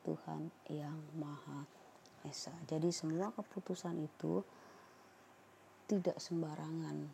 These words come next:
kita membuat keputusan, tapi secara moral kita harus bisa mempertanggungjawabkan bahwa keputusan itu tidak melanggar aturan-aturan yang diberikan oleh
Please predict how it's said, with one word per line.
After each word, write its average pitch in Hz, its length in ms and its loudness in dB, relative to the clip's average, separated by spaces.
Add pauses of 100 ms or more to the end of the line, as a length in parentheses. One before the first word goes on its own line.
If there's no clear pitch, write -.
(140)
kita 165 240 -2
membuat 160 320 0
keputusan, 147 720 -4
tapi 165 240 -4
secara 160 400 -4
moral 180 400 0
kita 196 240 -6
harus 165 240 -4
bisa 160 320 -4
mempertanggungjawabkan 160 1040 -2 (560)
bahwa 151 240 0
keputusan 165 640 -6
itu 208 320 2
tidak 185 400 6 (800)
melanggar 151 640 -2 (240)
aturan-aturan 156 1400 0 (800)
yang 143 240 -2
diberikan 151 800 -2
oleh 143 320 -2